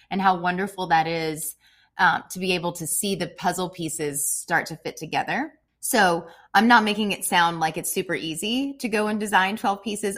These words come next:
Obviously, it, it, there's a lot involved, but we did it, and it was a struggle, and I was pregnant and tired and probably grumpy. And we launched it, and it sold.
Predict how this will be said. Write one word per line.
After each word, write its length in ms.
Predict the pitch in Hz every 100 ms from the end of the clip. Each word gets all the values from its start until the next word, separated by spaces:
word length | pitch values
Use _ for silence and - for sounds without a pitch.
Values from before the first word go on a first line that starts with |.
| -
Obviously, 760 | 165 180 175 170 - 175 156
it, 280 | 175 160 -
it, 180 | 170 -
there's 140 | 175
a 60 | 156
lot 420 | 160 160 147 156
involved, 720 | 170 165 151 151 185 254 277 - _ _ _ _ _ _ -
but 300 | 175 170 - -
we 200 | 185 196
did 220 | 156 170
it, 340 | 170 359 - _ _ _ _ _ _ -
and 440 | 202 185 175 170
it 60 | 165
was 140 | 175
a 60 | 165
struggle, 480 | - 170 180 214 240
and 120 | 185 175
I 80 | 143
was 220 | 143 165
pregnant 540 | _ 165 160 190 226 -
and 160 | 160
tired 460 | 175 160 160 185 190
and 200 | 165 170
probably 560 | 165 151 180 196 240 -
grumpy. 540 | 170 165 226 294 359 - - - - _
And 420 | 233 226 226 208
we 120 | 214 208
launched 540 | 185 208 233 - -
it, 320 | 269 254 - - - _ _ -
and 720 | 202 190 190 185 180 180 165
it 200 | 202 196
sold. 500 | - 185 147 - -